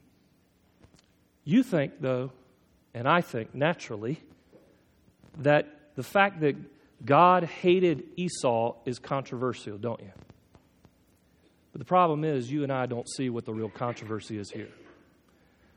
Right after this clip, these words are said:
The real controversy is that God loved Jacob. That's the real controversy. What do I mean by that? Go back and look at Jacob's life.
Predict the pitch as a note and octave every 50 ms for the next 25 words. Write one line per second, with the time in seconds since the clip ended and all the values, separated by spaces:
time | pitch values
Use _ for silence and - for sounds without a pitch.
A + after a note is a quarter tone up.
0 | _ _ - C3 B2+ C#3+ D#3+ D#3 D3 D3 E3 E3+ F3+ - F3 E3 F3+ F3+ - -
1 | G3+ G3 E3+ - - _ _ _ _ _ _ _ _ _ _ _ _ _ _ _
2 | _ _ _ - - C#3 A2 A#2 B2+ A#2+ - B2 B2+ C3 C3+ C3 A#2+ A2+ A2 B2
3 | A#2 G#2 A2 G#2 A#2 A2+ B2+ - - G#2+ - - - - _ _ _ _ _ _
4 | _ _ _ _ _ _ _ _ _ _ _ _ _ _ _ _ _ _ _ _
5 | _ _ _ _ _ _ _ _ _ _ _ _ _ - B2+ B2+ E3 F3+ F3+ -
6 | - - F3+ D#3 D3 D3+ D#3 D3+ C3 - C#3+ D3+ C#3+ D3+ - B2 A2 G#2+ G2+ -
7 | - - - - _ _ _ _ _ _ _ _ _ _ _ _ _ _ _ _
8 | _ _ _ _ _ _ - C#3+ E3+ E3+ F3 E3+ E3+ F3 F3+ G3 F#3 C#3+ B2+ A#2
9 | A2+ A2 A2 A2 - - - A#3+ D4 D#4 D4+ C#4+ C#4+ - F#3+ F#3+ A#3+ A#3 G3+ D#3
10 | C3+ D3 F3 F#3+ F#3+ F#3 D#3 C3+ D3 D#3 E3+ E3+ D3 A#2 F#2+ - - -